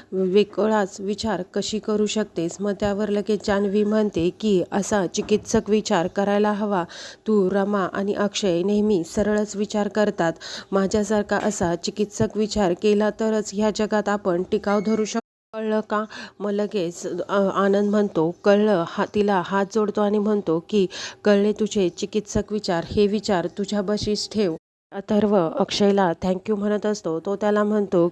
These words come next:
की, "Thank you अक्षय, तू मला माझ्या मोटिव्हपर्यंत पोचवायला मदत करतोय." मग अक्षय म्हणतो की, "तुझा आणि माझा मोटिव्ह एकच आहे."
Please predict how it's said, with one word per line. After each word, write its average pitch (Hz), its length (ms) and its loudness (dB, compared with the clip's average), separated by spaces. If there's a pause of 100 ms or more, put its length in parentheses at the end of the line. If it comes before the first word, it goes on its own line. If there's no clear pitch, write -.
की, 196 80 0
"Thank 196 320 0
you 214 80 2
अक्षय, 214 400 2
तू 208 180 0
मला 208 240 2
माझ्या 208 380 0
मोटिव्हपर्यंत 208 720 -2
पोचवायला 208 600 2
मदत 196 380 2
करतोय." 202 380 4 (400)
मग 196 100 2
अक्षय 208 340 2
म्हणतो 202 560 2
की, 214 200 2 (480)
"तुझा 208 260 2
आणि 214 220 2
माझा 208 380 2
मोटिव्ह 208 480 2 (240)
एकच 208 440 0
आहे." 190 360 2